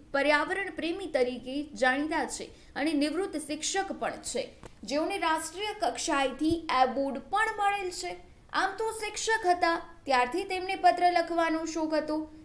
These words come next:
જેના કારણે તેઓએ પર્યાવરણની જાળવણી માટે સાઈઠ હજારથી પણ વધુ પત્રો લખ્યા છે. તો આ ઉપરાંત તેઓએ વૃક્ષારોપણ પણ કર્યું છે. સ્મશાનમાં વડ પણ ઉછેર્યા, અનેક જગ્યાએ વૃક્ષો પણ વાવ્યા,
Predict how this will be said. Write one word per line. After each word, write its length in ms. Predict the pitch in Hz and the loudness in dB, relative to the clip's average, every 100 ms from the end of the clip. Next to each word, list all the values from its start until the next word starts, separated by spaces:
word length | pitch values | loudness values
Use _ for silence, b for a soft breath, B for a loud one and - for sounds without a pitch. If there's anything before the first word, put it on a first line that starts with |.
| B | B
જેના 260 | 226 247 | 0 0
કારણે 380 | 262 269 311 453 | 2 2 2 0
તેઓએ 380 | 440 349 320 370 | -2 -2 0 -2
પર્યાવરણની 680 | - 302 285 269 277 277 294 | 0 2 2 4 2 2 2
જાળવણી 520 | 254 247 247 269 381 | 4 4 4 0 -2
માટે 400 | 349 254 - - | -2 -2 -2 -8
સાઈઠ 460 | - - 311 392 349 | -8 -4 -4 -2 0
હજારથી 540 | 285 247 320 359 311 | 0 2 0 0 -2
પણ 240 | 285 302 269 | 0 0 0
વધુ 300 | 247 254 330 | 0 0 0
પત્રો 340 | 311 302 339 | 0 0 -2
લખ્યા 380 | 320 240 247 156 | -4 -4 -6 -6
છે. 260 | - - - B B B | -6 -10 -12 B B B
તો 60 | 320 | 2
આ 180 | 330 330 | 4 4
ઉપરાંત 360 | 330 339 392 370 | 2 0 0 -6
તેઓએ 320 | 330 302 311 320 | -2 0 0 -2
વૃક્ષારોપણ 800 | 240 254 - 294 262 262 294 370 - | -2 -4 -2 0 0 -2 -2 -4 -2
પણ 160 | 392 | -2
કર્યું 360 | 381 359 320 226 | 0 0 0 -6
છે. 160 | - - - b b b - | -12 -14 -16 b b b -2
સ્મશાનમાં 960 | 285 311 349 339 370 403 415 - 269 | 2 4 4 0 0 -4 -6 -8 -4
વડ 200 | 240 269 269 | 4 4 4
પણ 240 | 339 392 381 | 2 2 0
ઉછેર્યા, 480 | - 359 349 339 339 - - | -4 -2 0 0 0 -6 -8
અનેક 280 | 226 240 233 | -2 -2 0
જગ્યાએ 460 | 220 254 269 320 370 | 2 2 4 0 0
વૃક્ષો 380 | 349 - 392 | -4 -4 -6
પણ 240 | 381 381 370 | -2 -2 0
વાવ્યા, 400 | 330 311 311 | 0 2 0